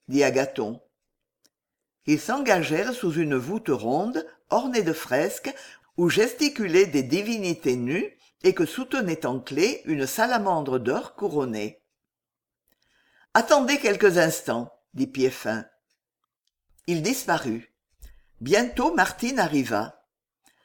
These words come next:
Jasmin fut étonnée de lui voir de la poudre comme sa maîtresse.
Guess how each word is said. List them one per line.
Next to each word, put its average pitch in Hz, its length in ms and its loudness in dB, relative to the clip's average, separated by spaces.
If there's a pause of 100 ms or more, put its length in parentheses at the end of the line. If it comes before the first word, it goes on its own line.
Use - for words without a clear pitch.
(160)
Jasmin 208 540 0
fut - 280 -4
étonnée 190 440 2
de 240 80 -4
lui 165 180 0
voir 160 240 0
de 165 100 0
la 127 120 4
poudre 226 480 -2
comme 226 340 -2
sa - 160 -2
maîtresse. 113 680 -4